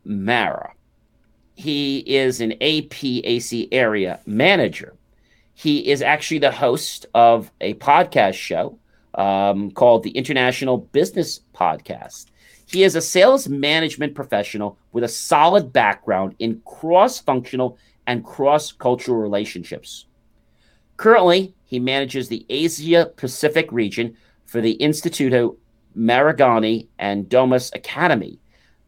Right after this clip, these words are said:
uh, the global education pillars for professionals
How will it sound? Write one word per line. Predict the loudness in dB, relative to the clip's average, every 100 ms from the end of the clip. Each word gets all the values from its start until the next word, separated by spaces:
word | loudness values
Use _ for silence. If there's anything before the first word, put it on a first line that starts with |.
| _
uh, | -4 -2 0 -2
the | -2
global | 2 4 4 0
education | -2 0 2 2 0 0
pillars | 2 4 2 -4
for | -8 -6
professionals | -2 0 0 0 -2 -2 -2 -8